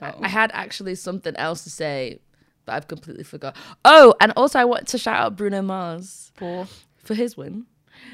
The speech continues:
Speaker 2: But,
Speaker 1: I'm not
Speaker 2: um,
Speaker 1: gonna lie. I'm not, I don't, I'm not checking for Bruno Mars.
Speaker 2: Bruno Mars has won every time he's been nominated.
Speaker 1: Good for him.
Speaker 2: I think, like, people just,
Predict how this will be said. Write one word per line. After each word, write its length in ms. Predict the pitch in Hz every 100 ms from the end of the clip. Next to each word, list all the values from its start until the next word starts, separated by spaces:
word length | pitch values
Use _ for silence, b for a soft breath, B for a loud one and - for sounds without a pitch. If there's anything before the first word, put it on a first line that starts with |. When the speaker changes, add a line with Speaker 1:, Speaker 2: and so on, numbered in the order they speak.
| 208 -
Speaker 2:
But, 180 | 208 -
Speaker 1:
I'm 280 | 202 180 202
not 80 |
Speaker 2:
um, 60 | 196
Speaker 1:
gonna 160 | 175 160
lie. 140 | 147
I'm 100 | 165
not, 100 | 151
I 120 | 156 165
don't, 140 | 165
I'm 160 | 135 147
not 120 | 139
checking 280 | - 143 143
for 100 | -
Bruno 320 | 147 160 180 226
Mars. 340 | 269 302 339
Speaker 2:
Bruno 320 | - 269 285 277
Mars 380 | 240 240 202
has 200 | - 180
won 560 | 170 175 185 185 165 160 _
every 600 | 143 180 170 175 170 165 -
time 260 | 170 160 160
he's 180 | 151
been 140 | 156 151
nominated. 540 | 151 147 139 - 147 -
Speaker 1:
Good 160 | 277
for 140 | - 214
him. 380 | 175 160 160 - 208
Speaker 2:
I 80 |
think, 200 | 240 294
like, 280 | 294 269 - -
people 320 | - 285 294
just, 460 | 247 277 240 - -